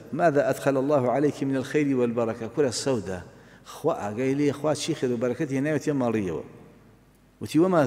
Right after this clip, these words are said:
ذاک، چی بووە، خێرە؟» فەرمەی: «أرسلني رسول الله صلى الله عليه وسلم أخطبك عليه.» پێغەمبەر هاتووەتە داخوازیت.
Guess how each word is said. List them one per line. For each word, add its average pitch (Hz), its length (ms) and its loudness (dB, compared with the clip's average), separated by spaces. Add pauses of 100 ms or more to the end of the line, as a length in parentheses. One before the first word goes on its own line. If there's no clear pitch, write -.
ذاک، 120 200 2
چی 196 220 -2
بووە، 98 260 -4
خێرە؟» 143 260 2 (580)
فەرمەی: 113 300 -4 (100)
«أرسلني 120 640 0
رسول 143 380 -2
الله 117 300 2
صلى 104 260 -4
الله 110 380 0
عليه 123 220 0
وسلم 143 480 0
أخطبك 135 600 0
عليه.» 80 320 -4 (520)
پێغەمبەر 120 320 -6
هاتووەتە 156 320 -6 (100)
داخوازیت. 151 600 -8